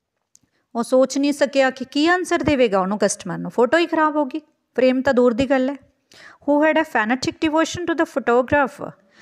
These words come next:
ਔਰ moreover ਫੈਨੇਟਿਕ ਹੁੰਦਾ ਪਾਗਲਾਂ ਦੀ ਤਰ੍ਹਾਂ, ਬਹੁਤ ਜ਼ਿਆਦਾ ਜੋਸ਼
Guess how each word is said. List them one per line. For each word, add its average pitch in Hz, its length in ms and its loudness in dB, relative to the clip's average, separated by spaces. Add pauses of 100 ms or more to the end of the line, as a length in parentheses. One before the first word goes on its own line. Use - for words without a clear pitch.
(240)
ਔਰ 262 100 0
moreover 311 520 2 (320)
ਫੈਨੇਟਿਕ 262 420 -2
ਹੁੰਦਾ 320 200 0
ਪਾਗਲਾਂ 220 440 -2
ਦੀ 285 120 -2
ਤਰ੍ਹਾਂ, 254 220 0
ਬਹੁਤ 233 320 0
ਜ਼ਿਆਦਾ 214 380 0
ਜੋਸ਼ 285 460 -2